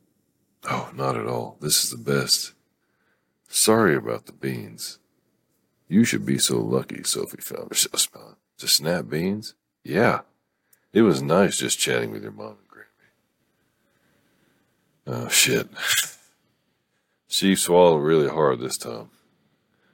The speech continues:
That lump was getting bigger and bigger in her throat. "Soph?" He saw it. "I, I'm, I'm just emotional. Your family is like what you see in the movies, but it's better because it's real, and,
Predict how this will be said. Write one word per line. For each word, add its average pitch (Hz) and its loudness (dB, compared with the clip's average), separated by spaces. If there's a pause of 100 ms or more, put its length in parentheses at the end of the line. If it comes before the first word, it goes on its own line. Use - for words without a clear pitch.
That 67 0
lump 65 2
was 57 -4
getting 62 -6
bigger 113 -4
and - -10
bigger 113 -6
in 107 -8
her 104 -14
throat. 117 -8
"Soph?" - -2 (1500)
He 69 -4
saw 71 2
it. 50 -12 (480)
"I, - 0
I'm, 95 -4 (120)
I'm 101 -8
just 107 -6
emotional. 82 -6
Your 92 0
family 87 2
is 62 -6
like 62 -2 (540)
what 57 -8
you 64 -6
see 71 0
in 65 -4
the 64 -8
movies, 65 -2
but 60 -2
it's - -6
better 98 -2
because 101 -8
it's - -12
real, 117 0
and, 113 -2